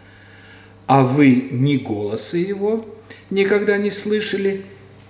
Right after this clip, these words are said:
ни лица его не видели, и не имеете слова его, пребывающего в вас,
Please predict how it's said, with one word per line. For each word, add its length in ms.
ни 240
лица 520
его 360
не 200
видели, 600
и 560
не 360
имеете 720
слова 580
его, 400
пребывающего 840
в 140
вас, 440